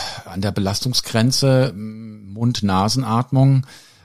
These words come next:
ähm, hab dann so ein Ding im Mund drin, muss dann noch, ähm, unterwegs vielleicht sogar noch was essen. Ja, ich muss, ich muss, ich, auf jeden Fall muss ich was essen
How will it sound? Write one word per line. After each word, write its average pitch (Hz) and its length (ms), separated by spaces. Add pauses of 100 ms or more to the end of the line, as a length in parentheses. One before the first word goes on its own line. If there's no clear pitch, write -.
ähm, 110 320
hab 107 100
dann 107 140
so 98 100
ein 90 80
Ding 104 160
im 131 140
Mund 131 240
drin, 139 480 (380)
muss 117 200
dann 110 160
noch, 110 320
ähm, 104 640
unterwegs 107 580
vielleicht 107 400
sogar 110 140
noch 95 100
was 95 160
essen. 110 320
Ja, 98 160
ich 98 220
muss, 104 160
ich - 80
muss, 131 200
ich, 92 160
auf - 140
jeden 127 140
Fall 160 160
muss 120 160
ich 92 80
was 92 160
essen 127 340